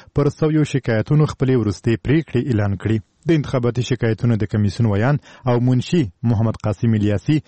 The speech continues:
پرون په کابل کې خبریالانو ته وویل چې په دې کمیسیون کې په سلو کې پنځوس استینافي او استثنایي قضیې څېړل سوي او نورې به هم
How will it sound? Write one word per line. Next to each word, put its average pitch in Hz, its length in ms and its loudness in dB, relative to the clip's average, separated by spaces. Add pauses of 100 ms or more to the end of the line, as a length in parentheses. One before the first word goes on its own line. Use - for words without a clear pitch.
(280)
پرون 165 280 2 (200)
په 127 180 -4
کابل 127 160 0
کې 127 240 -4
خبریالانو 117 400 0
ته - 80 -2
وویل 110 240 0
چې - 160 -4
په - 160 -4
دې 107 60 0 (100)
کمیسیون 104 320 0
کې 147 180 -2 (280)
په 139 80 -2
سلو 143 260 0
کې - 200 -4
پنځوس 127 520 0
استینافي 110 500 0 (380)
او 135 120 2
استثنایي 131 760 0 (300)
قضیې 110 360 0 (140)
څېړل 104 340 -2 (120)
سوي 147 260 0 (240)
او 139 80 2
نورې 156 320 2
به 127 40 0 (120)
هم 156 80 2